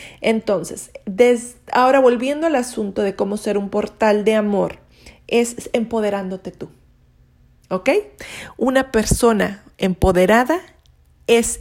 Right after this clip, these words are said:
ella el portal. Ahora, ¿qué tipo de portal vas a hacer? ¿Qué tipo de puerta vas a hacer? De amor.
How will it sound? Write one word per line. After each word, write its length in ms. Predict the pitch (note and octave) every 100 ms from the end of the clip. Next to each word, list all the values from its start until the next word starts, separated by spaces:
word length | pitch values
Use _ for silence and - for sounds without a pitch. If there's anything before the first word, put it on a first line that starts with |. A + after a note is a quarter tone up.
| -
ella 480 | A#3 G#3 A3 - -
el 260 | G#3+ G3 F#3+
portal. 540 | F3+ F3 - - - - _ - - - -
Ahora, 280 | A3 A#3+
¿qué 120 | A#3+ F4+
tipo 320 | F4 E4+ D#4
de 120 | C4+
portal 520 | C4 A3 - B3 B3+
vas 180 | G#3 G3+
a 40 |
hacer? 280 | G3 - A#3
¿Qué 100 | A#3+
tipo 420 | A#3+ - A#3+ -
de 120 | A#3 G3+
puerta 500 | - G#3+ A3 - G3
vas 200 | F#3 -
a 20 |
hacer? 320 | - G#3+ G3 - - - _ _
De 160 | F#3 G3+
amor. 320 | F#3+ F3 E3+